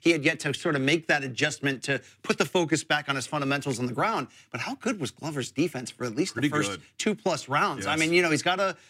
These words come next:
Speaker 1: he's got an ex-heavyweight boxer, Fernelli Feliz Senior, in his corner, and his constant head movement and covering up, he just barely blocked so many big bombs.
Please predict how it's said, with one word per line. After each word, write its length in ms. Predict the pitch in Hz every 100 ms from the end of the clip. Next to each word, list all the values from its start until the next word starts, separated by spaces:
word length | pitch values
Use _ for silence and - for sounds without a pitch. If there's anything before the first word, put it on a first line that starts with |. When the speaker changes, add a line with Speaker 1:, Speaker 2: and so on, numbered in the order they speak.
| -
Speaker 1:
he's 140 | 139
got 140 | 165 165
an 80 |
ex-heavyweight 480 | 170 165 185 175 165
boxer, 340 | 165 165 - 170
Fernelli 380 | 156 151 151
Feliz 340 | 147 147 151 139
Senior, 240 | 160 156
in 80 | 151
his 140 | 127
corner, 260 | - 180 180
and 180 | 143 139
his 280 | 131 190 156
constant 640 | - 202 220 - - 139 - -
head 200 | - 202 180
movement 340 | 180 156 147
and 100 | 139
covering 380 | - 170 160 185
up, 160 | 185 - -
he 300 | - 190 180 -
just 440 | - 151 196 175 123
barely 340 | 160 175 147
blocked 420 | 120 139 143 -
so 280 | - - 170
many 240 | 175 160 139
big 240 | 147 127
bombs. 420 | 156 196 143 127